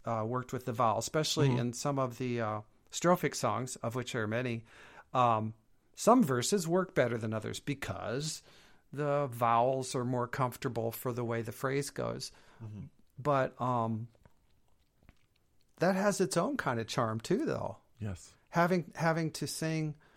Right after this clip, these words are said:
Speaker 1: a closed vowel at the highest part of a phrase can, can,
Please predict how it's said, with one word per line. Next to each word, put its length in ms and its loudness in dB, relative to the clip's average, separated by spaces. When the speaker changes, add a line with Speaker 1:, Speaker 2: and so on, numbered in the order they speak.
Speaker 1:
a 100 -2
closed 460 0
vowel 480 4
at 140 -4
the 100 -2
highest 420 -4
part 220 0
of 120 -6
a 60 -4
phrase 680 2
can, 280 -2
can, 340 -2